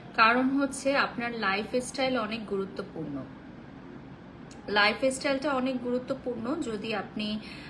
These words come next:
ডার্ক সার্কেল কমাতে চান। পাশাপাশি অবশ্যই আপনাকে প্রোডাক্ট ইউজ করতে হবে, কিন্তু লাইফস্টাইলটাও কিন্তু চেঞ্জ করাটা খুব গুরুত্বপূর্ণ। আপু, এই হেয়ার স্টাইলে একদম বাজে লাগে,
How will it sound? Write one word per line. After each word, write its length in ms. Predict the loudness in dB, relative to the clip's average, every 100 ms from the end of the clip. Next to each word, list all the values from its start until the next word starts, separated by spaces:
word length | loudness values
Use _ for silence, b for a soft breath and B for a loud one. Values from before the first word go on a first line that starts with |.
| B 4
ডার্ক 240 | 6 4
সার্কেল 400 | 0 0 0 -4 -4
কমাতে 340 | -4 -4 -6 -6
চান। 200 | -6 -6 -10 -16 -16 -16 -16 -16 -16 -16 -16 0
পাশাপাশি 760 | 4 4 2 2 2 2 -2 -2 -6 B B B
অবশ্যই 480 | 0 2 2 4 2 2
আপনাকে 280 | 0 -2
প্রোডাক্ট 460 | -2 -2 0 0 -2
ইউজ 160 | -4 -4 -6
করতে 280 | -4 -2 -2
হবে, 260 | 0 0 -2 -6 -14 -6
কিন্তু 320 | -2 0 0 0
লাইফস্টাইলটাও 1000 | 2 2 2 2 2 2 2 2 0 0
কিন্তু 240 | -2 -4 -8 -4
চেঞ্জ 280 | -4 -4 -4
করাটা 280 | -2 -2 -4 -4
খুব 100 | -8 -6
গুরুত্বপূর্ণ। 600 | -6 -6 -8 -8 -8 -8 -8 -10 B B B B B
আপু, 380 | 2 2 2 2
এই 220 | 2 0
হেয়ার 400 | 0 0 0 -2
স্টাইলে 540 | -6 0 2 4 2 0 0 -4
একদম 340 | -4 -2 0
বাজে 360 | 2 2 0 0
লাগে, 280 | -2 -6